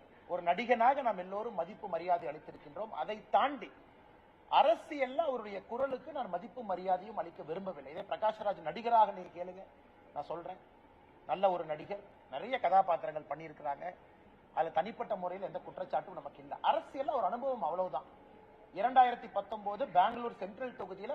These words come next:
பிரகாஷ்ராஜ் அவங்க தேர்தல் நீங்க பாருங்க, எப்படி நின்னாருன்னு பாருங்க, யாரை எதிர்த்து நின்னாருன்னு பாருங்க, அப்ப காங்கிரஸை பத்தி என்ன பேசினாங்கன்னு பாருங்க, பி ஜே பியை பத்தி என்ன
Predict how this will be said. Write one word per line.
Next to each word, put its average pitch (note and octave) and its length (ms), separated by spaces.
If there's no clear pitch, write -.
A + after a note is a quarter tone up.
பிரகாஷ்ராஜ் A3 560
அவங்க F3+ 200
தேர்தல் G3 360
நீங்க D#3 220
பாருங்க, F3+ 320
எப்படி G#3 280
நின்னாருன்னு G3 500
பாருங்க, E3+ 320
யாரை G3 420
எதிர்த்து G#3 240
நின்னாருன்னு E3+ 400
பாருங்க, D3+ 280
அப்ப C4+ 320
காங்கிரஸை C4 580
பத்தி A3 220
என்ன G3 200
பேசினாங்கன்னு F#3 500
பாருங்க, C#3+ 320
பி F#3 80
ஜே G3+ 140
பியை F3 200
பத்தி D#3+ 200
என்ன D#3 160